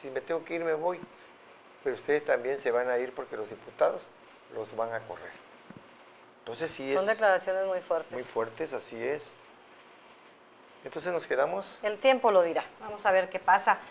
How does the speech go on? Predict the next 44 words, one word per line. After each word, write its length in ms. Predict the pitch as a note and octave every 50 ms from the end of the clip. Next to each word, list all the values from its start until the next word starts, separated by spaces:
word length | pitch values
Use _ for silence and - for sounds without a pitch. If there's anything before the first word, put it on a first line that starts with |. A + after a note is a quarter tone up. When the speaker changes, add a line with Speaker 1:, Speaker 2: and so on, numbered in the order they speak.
| - - - - -
Speaker 2:
Por 140 | - A#3+ A#3+
lo 140 | B3 B3 B3
pronto, 340 | C4 D4+ E4 F4 E4 F#4 E4+
fíjese 340 | E4 E4+ D#4 E4+ E4 D4+ D#4+
usted 380 | B3+ - - - D4+ E4 E4+ - - - - - - - - - - - - -
que 420 | C4 C4 C4 C4 C4 B3+ B3+ B3+
se 80 | - C4
van 160 | C4 D4 D#4+
a 80 | F4 F4
beneficiar, 640 | E4+ D#4+ D4+ - - A#3+ - - C4+ C#4 D4 D#4+ D#4+
se 120 | D#4 -
están 180 | B3 - C4+ C4
beneficiando 520 | C#4 C#4 - - - - B3 B3 B3 C4+
treinta 260 | C4+ - F#3+ D3 - F#3+
y 40 |
cinco 280 | F#3+ - A#3+ B3 A#3+ C4+
millones 320 | A#3+ A3 F#3+ G#3 A3 A#3
de 80 | A3 A3+
familias 640 | A3+ - E3+ E3 F3 G3+ A3 A3+ A3+ A#3+ B3 B3 A#3+ - - - - - - -
con 140 | F#3+ F#3+
algún 480 | F#3+ F3+ F3+ F3+ G3 A3+ B3 C4 C4+ B3+ - - - - -
programa 360 | - G3 F#3+ G3 G3+ A3+ A#3
federal. 360 | A3+ - F#3+ E3+ F3 G#3 A#3 C#4
Eso 200 | C4+ G#3+ - A#3
lo 80 | G3+
dio 100 | F#3 G3
a 40 | G3+
conocer 360 | G3+ A3+ G#3 F#3 - - G3+
el 60 | G#3 G3+
presidente 500 | - F#3+ - - E3+ E3 F#3+ G#3 G3 A3
Andrés 180 | G#3 F#3+ F3+
Manuel 220 | E3 E3 E3 F3 F3+
López 260 | F#3+ F#3 - F#3 - F3
Obrador. 420 | D#3 D#3 D#3 D#3 F#3 G#3+ B3 C#4+ C#4 - - - - - - -
Señaló 520 | - G3 F#3+ F#3+ F#3 F#3 G3 G#3+ A#3+ A#3 -
que 120 | - A3+
los 200 | G3+ G3 G3 -
que 120 | - G3+
no 120 | G3+ A3+ C4+
reciben 420 | D#4 E4 - - D#4+ D#4 D#4 C#4+
algún 260 | B3 A3 G3 G#3 A3
apoyo 500 | A3+ G#3+ - - - F#3 F#3+ G3 G#3 A#3
se 140 | A3+ - G#3+
benefician 560 | E3+ E3+ E3 E3 - - F#3 - - A3 A3